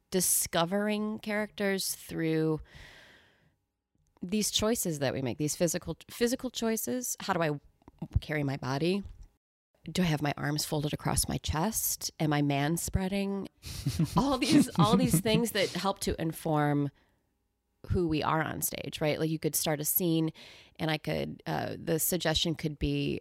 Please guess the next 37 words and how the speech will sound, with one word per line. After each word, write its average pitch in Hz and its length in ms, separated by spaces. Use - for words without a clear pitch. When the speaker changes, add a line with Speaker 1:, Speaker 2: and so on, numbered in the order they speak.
Speaker 1:
garage. 160 680
And 202 140
if 196 160
you're 180 260
bent 160 400
over 160 160
the 151 100
hood 156 160
of 147 80
a - 60
car, 190 580
if - 100
that's 185 200
your 175 100
first - 360
impulse 151 480
is - 160
to - 160
be 147 200
fixing 151 440
an 135 120
engine, 196 640
or - 80
if 170 60
your 180 100
first - 400
impulse 165 480
is 156 200
to 160 100
be 147 140
bound 147 460
and 143 120
gagged 151 480
as 151 160
though 160 80
you've 185 300
been, - 720